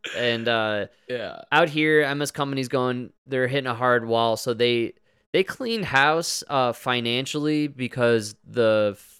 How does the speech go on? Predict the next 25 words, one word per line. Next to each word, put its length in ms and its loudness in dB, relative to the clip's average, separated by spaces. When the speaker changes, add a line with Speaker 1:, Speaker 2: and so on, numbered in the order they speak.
Speaker 1:
the 40 -4
payment 460 -2
structure 440 0
out 80 2
here 120 -2
got 160 0
really 220 0
warped 640 2
because 260 -6
the 140 -4
industry 380 -4
was 180 -4
so 400 4
inflated. 720 -2
So 460 0
a 20 -10
lot 260 2
of 80 -4
people's 300 -4
salaries 720 0
were 120 -4
just 340 -4
way 300 -2
too 240 -6
high. 440 -6